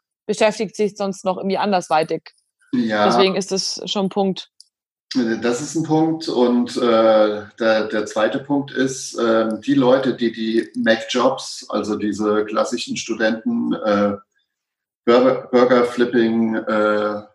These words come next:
Speaker 2: kleinen Aushilfsjobs machen,
Speaker 1: Mhm.
Speaker 2: ähm, die findest du, äh, im urbanen Umfeld eben nur in dem studentischen Bereich, weil, äh,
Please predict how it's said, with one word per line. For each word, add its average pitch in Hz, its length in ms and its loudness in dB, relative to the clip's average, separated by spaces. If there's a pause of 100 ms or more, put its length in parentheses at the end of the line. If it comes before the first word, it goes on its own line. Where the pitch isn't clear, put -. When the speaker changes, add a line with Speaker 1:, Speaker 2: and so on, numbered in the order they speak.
(440)
Speaker 2:
kleinen 107 320 0
Aushilfsjobs - 1080 -6
machen, 139 460 -4 (580)
Speaker 1:
Mhm. 233 340 6 (260)
Speaker 2:
ähm, - 460 -2 (200)
die 117 80 -2
findest 135 420 -2
du, 147 40 0
äh, 127 640 2
im 123 120 0
urbanen 123 360 -2
Umfeld 135 440 -2
eben 247 200 0
nur 135 160 2
in 135 80 -2
dem 127 140 0
studentischen - 540 -6
Bereich, 127 460 -4
weil, 120 560 2 (800)
äh, 113 540 0